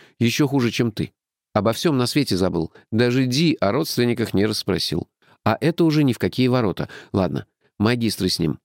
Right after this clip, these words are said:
завтра расспрошу. А что касается белого кудача, там, понимаешь, есть такой прекрасный момент, когда фишки разных игроков встречаются в одной клетке. Тот, чья фишка пришла туда последней,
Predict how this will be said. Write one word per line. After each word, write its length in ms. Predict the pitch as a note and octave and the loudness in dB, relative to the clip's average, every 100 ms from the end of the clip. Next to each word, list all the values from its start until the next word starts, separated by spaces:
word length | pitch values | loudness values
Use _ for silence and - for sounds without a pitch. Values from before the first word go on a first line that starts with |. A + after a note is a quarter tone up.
| - | -4
завтра 440 | F2+ A2 - F#2+ | 0 0 0 -2
расспрошу. 540 | F2+ - F2 E2 C#2+ - - _ - | -2 -2 -2 -2 -6 -10 -20 _ -4
А 120 | G#2+ | -2
что 160 | - | 0
касается 460 | D#3 C3+ C#3+ B2+ C3+ | -2 0 0 0 0
белого 320 | A#2+ C3 A#2+ | 0 2 0
кудача, 460 | A2 C3+ G#3 - A2 - _ - | 0 0 0 -2 -8 -10 _ -4
там, 180 | D3+ C#3 | -2 0
понимаешь, 420 | C#3+ E3 F3+ - | 0 2 0 -2
есть 220 | G#2+ C3 - | -2 -2 0
такой 200 | B2+ B2+ | -2 0
прекрасный 480 | C3 C3 C3+ B2+ | -2 0 -2 0
момент, 340 | B2+ D3+ F2+ D#2 | 0 0 0 -2
когда 260 | F#2 F#2 | -2 -2
фишки 360 | G2+ C#3+ A2+ - | 0 -2 -2 0
разных 360 | G2+ G#2 F#2 - | 0 0 -2 -2
игроков 460 | G2+ F#2+ G2+ G3+ - | -2 0 0 0 -4
встречаются 640 | - A2+ A2 F#3 E3+ - | -4 -2 0 0 0 0
в 40 | G#2 | 0
одной 220 | A2+ D3 | 0 0
клетке. 480 | - F#2 - E2+ - _ _ _ | 0 0 -2 -10 -14 _ _ _
Тот, 260 | - C3 - | 0 0 0
чья 280 | - A2+ G#2+ | -2 -2 -2
фишка 340 | - B2+ - | -2 -2 -2
пришла 340 | F#2 A2 C3+ A#2 | -2 0 0 0
туда 200 | G2+ G2 | 0 0
последней, 640 | G2+ - F#3 F#3+ A2 | -2 0 0 2 0